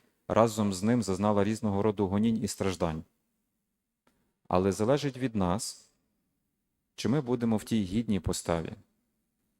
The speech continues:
чи ми будемо мати відвагу перепросити в Бога за наші прогрішення. Бо насправді маємо святу тайну покаяння, і деколи люди нею просто легковажать.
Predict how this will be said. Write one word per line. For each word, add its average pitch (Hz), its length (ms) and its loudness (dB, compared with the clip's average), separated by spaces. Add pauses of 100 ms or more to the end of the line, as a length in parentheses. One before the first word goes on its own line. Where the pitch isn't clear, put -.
(140)
чи - 160 -4
ми 95 300 0
будемо 98 360 -2
мати 101 300 -2
відвагу 98 480 2
перепросити 98 920 0 (340)
в 82 160 -16
Бога 107 380 6
за 92 120 -2
наші 95 280 0
прогрішення. 101 680 0 (800)
Бо 90 100 -4
насправді 123 420 0
маємо 120 340 0 (600)
святу 120 320 -2
тайну 123 340 6
покаяння, 113 840 2 (340)
і 110 140 -2
деколи 131 380 2
люди 123 200 0
нею 120 220 2
просто 110 320 -2
легковажать. 92 720 -2